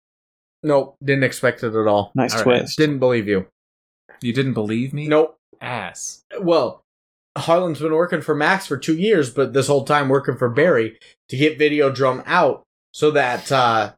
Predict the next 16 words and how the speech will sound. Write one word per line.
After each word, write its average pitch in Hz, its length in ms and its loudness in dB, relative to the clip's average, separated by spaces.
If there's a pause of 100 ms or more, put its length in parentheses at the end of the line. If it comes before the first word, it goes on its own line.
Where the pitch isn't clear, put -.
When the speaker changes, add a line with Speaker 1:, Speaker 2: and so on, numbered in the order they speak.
(160)
Speaker 1:
they 143 140 2
can 139 220 0
use 151 340 2
Channel 151 440 2
eighty-three 143 500 0
to 127 100 2
broadcast 135 680 -2
Videodrome. 117 720 0 (960)
Speaker 2:
Yeah, 165 260 6
essentially 185 720 2
Speaker 1:
To 220 40 8
the 202 60 8
Speaker 2:
he 208 60 6
was - 140 4
Speaker 1:
public. 196 100 4 (160)
Speaker 2:
like, - 60 -18